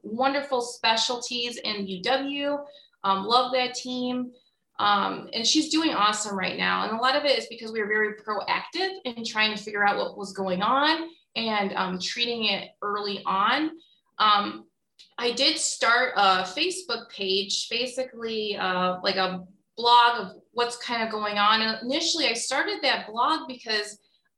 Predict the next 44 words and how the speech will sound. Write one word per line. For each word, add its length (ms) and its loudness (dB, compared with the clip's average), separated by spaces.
I'm 180 2
friends 320 -2
with 80 -4
a 40 0
lot 280 2
of 80 -2
nurses 540 0
and 100 -4
I 40 -2
have 140 -4
a 80 -10
ton 240 -6
of 140 -4
family. 640 -2
They 120 -4
kept 320 0
asking 360 0
me 60 -6
some 220 -6
of 60 -6
the 60 -4
same 300 -6
questions 580 -2
and 160 -6
I 100 2
wanted 480 2
them 180 -2
to 100 -2
understand 720 -2
what 240 0
was 200 -4
going 380 0
on 300 4
and 180 0
what 300 0
this 260 -4
is, 220 0
because 340 -4
again, 240 -2
it's 160 -4
a 220 -6
very 360 2
rare, 600 0
um, 480 -2